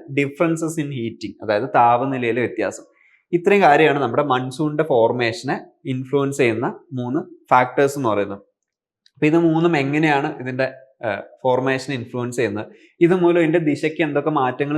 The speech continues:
സംഭവിക്കുന്നുണ്ട് എന്നുള്ള കാര്യങ്ങളൊക്കെ നമ്മൾ അറിഞ്ഞിരിക്കേണ്ടത് വളരെ ഇമ്പോർട്ടന്റ് ആണ്. അപ്പൊ ഇതിൽ ഈ ഒരു apparent movement of the sun എന്ന് പറയുന്ന ഈ ഒരു ടോപ്പിക്, ഈ ഒരു പിക്ചർ ഒക്കെ നിങ്ങൾ maybe കണ്ടിട്ടുണ്ടായിരിക്കും, ഫെമിലിയർ ആയിരിക്കും. ഇനി ഇല്ലാന്നുണ്ടെങ്കിൽ ഇതിനെക്കുറിച്ചുള്ള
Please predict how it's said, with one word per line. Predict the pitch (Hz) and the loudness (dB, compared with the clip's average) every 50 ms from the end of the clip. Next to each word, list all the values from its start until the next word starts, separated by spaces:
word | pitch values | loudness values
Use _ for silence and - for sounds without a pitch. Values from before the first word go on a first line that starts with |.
| 156 160 | -2 -2
സംഭവിക്കുന്നുണ്ട് | 135 123 123 120 120 123 127 127 123 117 123 120 | -2 0 -2 -2 -2 -4 -4 -4 -4 -2 -2 -2
എന്നുള്ള | 113 117 123 123 113 | -2 -2 0 2 2
കാര്യങ്ങളൊക്കെ | 104 110 110 101 101 104 - - - - - _ _ _ _ _ - | 2 0 -2 -4 -6 -6 -6 -6 -8 -10 -12 _ _ _ _ _ -2
നമ്മൾ | 175 175 170 151 | 2 4 6 6
അറിഞ്ഞിരിക്കേണ്ടത് | 147 147 151 147 139 135 127 120 127 147 151 135 | 6 4 2 0 0 -2 -4 -4 -2 0 0 2
വളരെ | 117 117 123 131 123 | 2 2 0 0 -2
ഇമ്പോർട്ടന്റ് | 123 123 120 110 113 101 - | -2 -4 -4 -4 -6 -8 -10
ആണ്. | - - _ _ _ _ _ _ _ | -10 -14 _ _ _ _ _ _ _
അപ്പൊ | _ - 165 | _ -2 0
ഇതിൽ | 165 170 202 180 - - 165 165 | 2 2 2 0 0 -2 0 2
ഈ | 170 170 | 2 4
ഒരു | 185 - - - 147 | 2 2 2 0 0
apparent | - - - 165 170 170 175 180 180 180 180 | 0 0 2 4 4 4 2 2 0 -2 -2
movement | 170 170 170 170 165 170 165 | 0 0 0 0 0 0 0
of | 170 - 170 | -2 -4 -6
the | 160 165 160 | -2 -2 -2
sun | 147 147 151 151 | -2 -2 -2 -4
എന്ന് | 151 151 143 | -2 -2 0
പറയുന്ന | 135 135 135 139 156 - - - 151 | 0 -2 -2 -2 -6 -8 -8 -8 -6
ഈ | 143 143 | -2 -2
ഒരു | 151 147 147 | 0 2 2
ടോപ്പിക്, | 120 110 - 110 - - - - - _ _ _ _ - 139 | 2 2 0 -4 -6 -6 -10 -12 -14 _ _ _ _ -4 -2
ഈ | 139 | -2
ഒരു | 143 156 151 | 0 0 -2
പിക്ചർ | 143 - - - 151 147 | -2 -4 -2 0 0 0
ഒക്കെ | 143 156 147 | 0 -2 -4
നിങ്ങൾ | 139 135 135 147 - - 135 | -4 -4 -6 -6 -6 -6 -6
maybe | 131 127 127 135 135 - - - - | -4 -2 -2 -2 -4 -6 -10 -4 -2
കണ്ടിട്ടുണ്ടായിരിക്കും, | 131 127 127 131 123 127 120 110 101 - 127 127 - | 0 0 0 -2 -2 0 0 0 0 -2 -6 -6 -4
ഫെമിലിയർ | 127 123 123 120 127 131 123 | -4 -2 -2 -2 0 2 2
ആയിരിക്കും. | 110 101 98 127 127 - | 0 0 0 -4 -10 -6
ഇനി | 165 160 156 151 | -2 0 0 0
ഇല്ലാന്നുണ്ടെങ്കിൽ | 151 156 175 185 185 185 170 151 147 147 156 185 208 - - - 147 | 2 2 4 4 4 2 0 -2 -2 -2 -4 -6 -8 -10 -12 -10 -8
ഇതിനെക്കുറിച്ചുള്ള | 139 156 175 170 160 147 139 147 156 160 | -6 -4 -4 -2 -2 -4 -4 -4 -4 -2